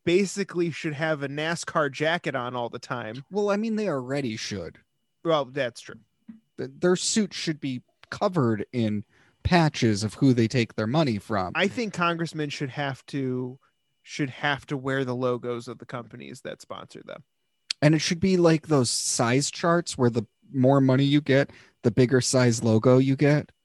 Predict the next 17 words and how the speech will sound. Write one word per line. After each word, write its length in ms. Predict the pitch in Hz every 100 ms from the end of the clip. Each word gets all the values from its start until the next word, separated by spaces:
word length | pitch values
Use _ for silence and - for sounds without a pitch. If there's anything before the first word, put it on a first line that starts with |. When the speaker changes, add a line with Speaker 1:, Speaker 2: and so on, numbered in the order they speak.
| _
Speaker 1:
Yeah. 180 | 285 440 - _
Speaker 2:
So, 200 | - -
like, 300 | 135 127 123
you 80 | 143
got, 300 | 143 135 123
you 120 | 135
know, 180 | 127 117
a 60 | 110
comp-, 260 | - 139 - _ _ _ _
a 80 | -
congressman 600 | - 151 147 143 - 139
with 120 | 113
Raytheon 800 | 101 101 139 156 147 143 135 135
slapped 480 | - - 139 147 -
across 400 | - 151 143 135
his 160 | 135 127
back 400 | 139 131 123